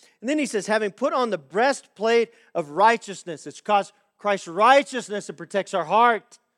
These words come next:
When he saves us, he makes our evil heart new, changes it from stone to flesh. He gives us, our heart is evil. But it's Christ, when he saves us, he changes that, and he says, "Put on his righteousness to protect that." Then he says, listen to this,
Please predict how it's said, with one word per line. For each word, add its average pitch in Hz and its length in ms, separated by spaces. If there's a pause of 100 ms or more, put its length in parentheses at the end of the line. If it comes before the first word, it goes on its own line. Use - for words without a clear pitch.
(540)
When 196 100
he 208 60
saves 262 420
us, 214 140
he 214 80
makes 202 260
our 202 100
evil 262 360
heart 196 280 (200)
new, 226 560 (240)
changes 226 280
it 214 80
from 196 140
stone 262 520 (180)
to 196 100
flesh. 254 460
He 208 60
gives 226 300
us, 196 120
our 175 100
heart 240 240
is 196 180
evil. 277 680 (880)
But 196 120
it's 185 100
Christ, 247 440
when 214 100
he 202 80
saves 254 400
us, 214 120
he 185 100
changes 254 460
that, 226 100
and 214 80
he 214 60
says, 208 220 (240)
"Put 262 120
on 285 120
his 226 160
righteousness 226 640
to 185 80
protect 190 440
that." 156 220 (200)
Then 277 120
he 349 100
says, 208 360 (100)
listen 190 240
to 180 40
this, 226 320